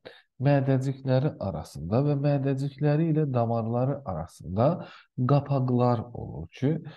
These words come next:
e, indi görək bu qapaqlar hansılardır. Sol qulaqcıqla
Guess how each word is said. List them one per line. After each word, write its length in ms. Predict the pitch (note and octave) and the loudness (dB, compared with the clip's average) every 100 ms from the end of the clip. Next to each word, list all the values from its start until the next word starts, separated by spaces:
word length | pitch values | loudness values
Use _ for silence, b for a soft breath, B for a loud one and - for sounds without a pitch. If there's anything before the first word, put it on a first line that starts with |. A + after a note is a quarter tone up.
| B B - | B B -6
e, 140 | G2+ F#2+ F#2 F2+ | 0 0 0 -2
indi 280 | - B2+ E3 | 0 2 2
görək 280 | D#3+ D3 D#3+ | 2 2 2
bu 100 | C3+ | 2
qapaqlar 480 | C3 G#2+ G2+ A#2+ B2+ | 0 0 -2 -4 -4
hansılardır. 800 | F2+ C#2 - D2 B1+ - - _ _ b b b _ | -6 -10 -10 -8 -8 -10 -20 _ _ b b b _
Sol 380 | - F3 G#3+ A3+ | -2 2 2 2
qulaqcıqla 800 | F3+ D3 B2+ A#2+ A#2+ G2+ E2 | 2 4 2 0 -2 -2 -4